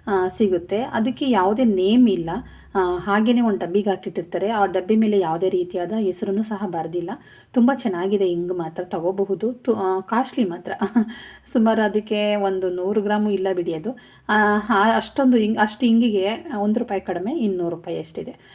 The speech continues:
ಬನ್ನಿ ವಿಡಿಯೋ ಶುರು ಮಾಡೋಣ. ವಿಡಿಯೋ ಇಷ್ಟ ಆದ್ರೆ ಒಂದ್ ಲೈಕ್ ಕೊಡಿ, ಹೊಸ್ದಾಗಿ ನೋಡ್ತಾ ಇರೋರು ಸಬ್ಸ್ಕ್ರೈಬ್ ಮಾಡ್ಕೊಳ್ಳಿ. ಹಾಗೆ ನಿಮ್ಮ ಅನಿಸಿಕೆ ಅಭಿಪ್ರಾಯಗಳನ್ನ ಕಾಮೆಂಟಲ್ಲಿ ಹಾಕಿ. ಈ ವಿಡಿಯೋ ಇಷ್ಟ ಆಗಲಿಲ್ಲ ಅಂತಂದ್ರೆ ಖಂಡಿತ ಸಬ್ಸ್ಕ್ರೈಬ್ ಮಾಡ್ಕೋಬೇಡಿ. ಮನ್ಸಲ್ಲಿ ಏನಿದೆ ಅದನ್ನ ಖಂಡಿತ ಕಾಮೆಂಟ್ ಹಾಕಿ, ಓಕೆನಾ?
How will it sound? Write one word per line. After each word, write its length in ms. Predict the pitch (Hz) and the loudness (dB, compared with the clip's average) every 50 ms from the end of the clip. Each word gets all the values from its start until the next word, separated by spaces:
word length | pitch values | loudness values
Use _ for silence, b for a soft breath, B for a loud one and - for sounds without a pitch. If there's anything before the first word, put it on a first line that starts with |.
| B B B 220 | B B B 0
ಬನ್ನಿ 220 | 202 202 202 202 | 2 2 2 2
ವಿಡಿಯೋ 280 | 190 180 185 180 190 196 | 2 0 2 4 4 2
ಶುರು 320 | 214 - - 180 180 180 | 2 0 -4 -6 -4 -6
ಮಾಡೋಣ. 240 | 175 170 170 170 175 185 - - | -6 -6 -6 -6 -6 -6 -6 -2
ವಿಡಿಯೋ 280 | 226 247 254 247 233 | -2 -2 0 0 0
ಇಷ್ಟ 280 | 226 220 220 - - 208 185 | 0 -2 -2 -6 -6 -6 -6
ಆದ್ರೆ 340 | 180 180 170 196 190 180 180 | -6 -6 -6 -4 -2 -2 -2
ಒಂದ್ 160 | 175 170 170 | -2 -4 -4
ಲೈಕ್ 260 | 165 165 175 180 175 | -4 -4 -4 -6 -6
ಕೊಡಿ, 340 | - 190 170 170 170 175 180 | -8 -8 -8 -6 -6 -6 -6
ಹೊಸ್ದಾಗಿ 380 | 180 180 180 - - 175 170 170 | -6 -6 -8 -8 -10 -10 -8 -6
ನೋಡ್ತಾ 320 | 170 175 170 175 - 170 | -6 -8 -8 -10 -12 -12
ಇರೋರು 340 | 165 170 170 170 175 175 180 | -10 -8 -8 -8 -8 -8 -10
ಸಬ್ಸ್ಕ್ರೈಬ್ 520 | 180 - 180 - - _ - 196 175 180 | -10 -12 -14 -14 -14 _ -12 -12 -10 -10
ಮಾಡ್ಕೊಳ್ಳಿ. 580 | 170 170 175 180 175 - - 180 180 190 - B B B B B B B B B B B B | -10 -10 -10 -12 -14 -10 -8 -6 -6 -6 -8 B B B B B B B B B B B B
ಹಾಗೆ 260 | - 254 247 247 254 254 | -2 -2 0 2 2 2
ನಿಮ್ಮ 240 | 247 233 214 214 | 4 4 2 2
ಅನಿಸಿಕೆ 420 | 202 190 196 208 - 208 - - 190 | 2 0 -4 -4 -6 -10 -8 -6 -8
ಅಭಿಪ್ರಾಯಗಳನ್ನ 840 | 175 170 180 175 180 - 190 180 180 180 180 175 170 170 170 175 180 180 180 190 185 - _ _ _ - | -4 -2 -4 -4 -4 -10 -10 -8 -8 -8 -6 -6 -6 -8 -8 -10 -12 -10 -12 -12 -14 -16 _ _ _ -6
ಕಾಮೆಂಟಲ್ಲಿ 480 | - 208 185 185 180 170 - 170 165 165 | -4 -2 -2 -2 -4 -6 -8 -12 -14 -14
ಹಾಕಿ. 300 | 156 - - - 208 - - b b b b b b b b _ 233 208 208 | -16 -18 -14 -14 -14 -14 -14 b b b b b b b b _ -2 0 2
ಈ 40 | |
ವಿಡಿಯೋ 340 | 208 220 226 208 220 214 208 | 4 4 4 4 4 2 0
ಇಷ್ಟ 240 | 214 202 208 - 262 | 0 -4 -6 -4 -2
ಆಗಲಿಲ್ಲ 320 | 262 269 254 254 247 240 254 | -2 0 0 0 0 0 0
ಅಂತಂದ್ರೆ 380 | 254 247 240 - 226 220 240 240 | -2 -2 -4 -4 -6 -6 -6 -8
ಖಂಡಿತ 440 | 233 - 185 170 180 202 214 - 233 | -6 -6 -6 -4 -2 -2 -2 -2 -2
ಸಬ್ಸ್ಕ್ರೈಬ್ 500 | 214 - 196 - - - - 190 185 180 | -4 -4 -6 -8 -6 -6 -6 -6 -4 -4
ಮಾಡ್ಕೋಬೇಡಿ. 640 | 175 170 170 - 208 170 165 170 170 170 233 - - - _ _ | -8 -8 -8 -6 -6 -6 -6 -6 -6 -6 -8 -10 -10 -18 _ _
ಮನ್ಸಲ್ಲಿ 420 | 254 247 285 415 - 415 339 247 214 | -4 -2 -2 -2 -2 -2 -2 -2 -2
ಏನಿದೆ 240 | 208 208 196 190 180 | -2 -2 -2 -4 -4
ಅದನ್ನ 220 | 175 180 180 190 | -6 -6 -6 -8
ಖಂಡಿತ 360 | 214 - - 170 170 170 170 196 | -8 -8 -8 -6 -6 -8 -8 -10
ಕಾಮೆಂಟ್ 360 | - 185 165 165 165 160 - | -12 -12 -12 -12 -12 -12 -14
ಹಾಕಿ, 320 | 165 165 - _ _ 196 | -16 -16 -18 _ _ -10
ಓಕೆನಾ? 380 | 175 170 - 175 170 185 180 | -10 -10 -8 -10 -10 -10 -12